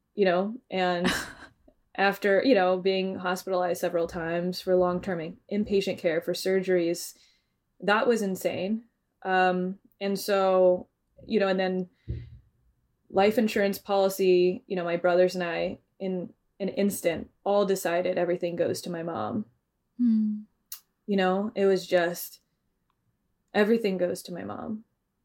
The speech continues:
Speaker 1: to protect her. And it even feels like my dad was trying to protect her by ensuring that she would be okay.
Speaker 2: Hmm.
Speaker 1: So my mom ended up having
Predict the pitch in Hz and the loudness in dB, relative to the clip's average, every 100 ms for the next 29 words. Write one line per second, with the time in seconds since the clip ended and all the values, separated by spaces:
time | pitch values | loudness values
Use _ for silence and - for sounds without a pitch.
0 | - - - - - - - 107 - 185 | -20 -12 -8 -6 -6 -4 -2 -2 -2 -4
1 | 180 - 214 247 254 226 220 190 185 180 | -4 -2 0 2 4 4 2 0 0 -2
2 | 160 - _ _ _ _ - 175 175 - | -4 -8 _ _ _ _ -8 -6 -4 -4
3 | 135 - 185 - 170 175 196 180 - - | -4 -4 -6 -6 -6 -6 -8 -10 -10 -10
4 | - - - 220 - _ _ _ _ 185 | -10 -6 -4 -4 -8 _ _ _ _ -6
5 | 185 - - 226 - 202 185 - 180 180 | -4 -2 -2 -4 -6 -4 -4 0 0 2
6 | 117 107 - - _ _ _ _ _ - | 0 -4 -6 -10 _ _ _ _ _ -10
7 | - - 180 - - - - - 117 214 | -4 2 2 2 -2 -2 -4 -4 -2 -4
8 | - _ _ _ _ _ _ _ 233 233 | -8 _ _ _ _ _ _ _ 0 2
9 | 220 233 220 202 190 185 - _ _ _ | 4 4 4 4 4 2 -2 _ _ _
10 | _ _ - 220 214 220 220 214 208 196 | _ _ -10 -6 -4 -2 0 2 2 2
11 | - 185 185 190 185 185 | 0 -2 0 0 0 -2